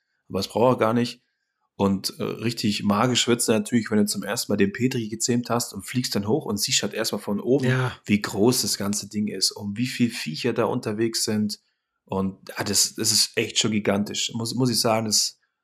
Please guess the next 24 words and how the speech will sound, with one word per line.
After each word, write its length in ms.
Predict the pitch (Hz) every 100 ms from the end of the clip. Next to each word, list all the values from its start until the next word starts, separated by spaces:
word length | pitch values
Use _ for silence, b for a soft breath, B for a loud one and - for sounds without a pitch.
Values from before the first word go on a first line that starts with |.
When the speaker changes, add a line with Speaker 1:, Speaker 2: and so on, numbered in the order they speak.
| _ - - -
Speaker 1:
ist 120 | 131
so 100 | 131
ein 60 | 117
richtiger 320 | 139 131 113
Magic 380 | 107 113 127 113
Moment, 380 | 107 123 127 110
wenn 80 | 110
du 60 | 107
dann 180 | 104 101
einfach 220 | 123 110
durch 160 | 120
die 160 | - 107
Gegend 320 | 131 135 123
fliegen 300 | - 123 120
kannst 400 | 107 113 110 -
und 80 | 107
kannst 260 | 113 117 -
dir 80 |
alles 180 | 120 113
anschauen 580 | - 104 117 110 104 107
und 180 | 98 98 _ _ -
es 120 | 104
ist 60 | -
super. 320 | 110 - -